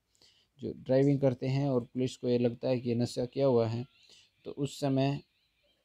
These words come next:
कौन सा ऐसी चीज़ है जिसको यूज़ करके पुलिस ये पता कर लेती है कि इन्होंने नशा कर रखा है? तो आप इसमें बताइए, पोटेशियम डाइक-, अ, डाइक्रोमेटिक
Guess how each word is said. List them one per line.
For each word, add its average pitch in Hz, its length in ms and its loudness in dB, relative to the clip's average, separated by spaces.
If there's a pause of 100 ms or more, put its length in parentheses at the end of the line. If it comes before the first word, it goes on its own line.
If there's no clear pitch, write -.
(720)
कौन 143 220 4
सा 147 400 4 (580)
ऐसी 123 280 -4
चीज़ 135 260 -2
है 127 240 0
जिसको 131 640 -2
यूज़ 127 280 0
करके 123 440 -4 (880)
पुलिस 139 280 0
ये 147 80 6
पता 131 240 4
कर 123 140 0
लेती 123 280 2
है 123 80 -2
कि 135 140 -4
इन्होंने 127 280 0
नशा 127 280 0
कर 113 140 -6
रखा 113 240 -10
है? 107 240 -14 (1800)
तो 87 380 -6
आप 113 180 -2
इसमें 127 280 -2
बताइए, 131 500 4 (160)
पोटेशियम 131 520 -2
डाइक-, 123 280 4
अ, 120 420 0
डाइक्रोमेटिक 131 840 0